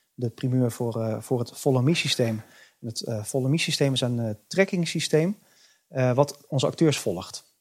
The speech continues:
Er hangen vijftien, eh, sensoren hangen in de,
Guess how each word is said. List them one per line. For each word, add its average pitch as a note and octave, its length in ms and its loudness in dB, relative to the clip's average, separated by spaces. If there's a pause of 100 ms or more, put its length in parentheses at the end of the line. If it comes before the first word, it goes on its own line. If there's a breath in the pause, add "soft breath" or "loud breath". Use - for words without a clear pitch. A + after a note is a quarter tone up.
(160)
Er B2+ 100 -4
hangen B2 240 2
vijftien, A#2+ 640 2 (180)
eh, A2 200 -8
sensoren C3+ 540 2
hangen F#3 260 0
in E3+ 200 0
de, D3+ 320 0